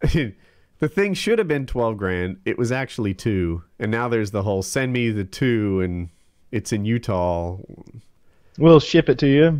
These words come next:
Speaker 2: Just send us
Speaker 1: Yeah,
Speaker 2: a
Speaker 1: for free.
Speaker 2: I also have a friend in Africa who has twenty million dollars he can't get out of a bank account without five thousand dollar check from you. So if you could just help us out a little.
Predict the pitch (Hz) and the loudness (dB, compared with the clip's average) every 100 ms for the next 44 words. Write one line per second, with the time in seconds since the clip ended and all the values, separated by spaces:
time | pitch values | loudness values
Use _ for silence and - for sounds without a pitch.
0 | 135 135 - - - 147 147 143 127 127 | -6 -10 -12 -18 -4 0 2 2 4 4
1 | 123 123 - 131 120 117 190 - - 214 | 4 0 -2 0 2 4 2 0 -2 4
2 | 277 - 247 202 190 175 160 156 - 165 | 4 4 6 8 10 8 8 2 0 2
3 | 160 160 156 147 143 - 143 147 - 139 | 4 4 0 -4 -6 -2 0 0 -2 -4
4 | - 117 117 120 123 110 - - 165 185 | -2 -2 -2 -2 -2 -4 -8 -6 -2 2
5 | 190 180 156 151 143 131 - 127 - 247 | 4 4 6 6 6 4 0 -12 -2 2
6 | 247 240 202 180 165 143 143 147 143 - | 2 4 4 6 4 2 0 0 -2 -6
7 | 131 117 - 120 120 - - 143 143 151 | -2 -2 -2 0 0 0 0 0 2 4
8 | 139 135 139 131 120 135 110 - 113 117 | 4 4 4 2 2 -2 -4 -4 -4 -2
9 | 98 80 - 107 - 269 440 254 240 202 | -4 -6 -6 -6 -4 -6 -4 -6 -2 2
10 | 170 147 143 127 98 104 98 - | 2 2 2 2 2 0 -2 -4